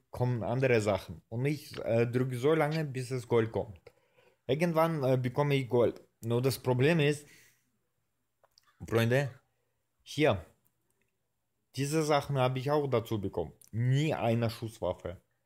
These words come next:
Das ist ein bisschen nervig und ich finde, das ist eigentlich sinnlose Idee,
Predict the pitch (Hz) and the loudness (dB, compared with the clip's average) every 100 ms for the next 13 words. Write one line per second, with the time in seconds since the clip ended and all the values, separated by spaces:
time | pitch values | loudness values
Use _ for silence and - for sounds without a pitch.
0 | _ _ 135 151 156 151 143 139 127 117 | _ _ -6 -2 0 0 -2 -2 2 4
1 | 120 110 107 92 101 117 110 113 120 - | 2 2 -4 -4 -4 -4 0 0 0 -4
2 | 135 131 120 117 113 110 110 110 110 104 | -4 0 2 2 -2 -4 -2 -2 -2 -4
3 | 104 117 123 113 113 110 117 110 123 147 | -6 -4 -2 2 2 0 -2 0 2 2
4 | 143 | -2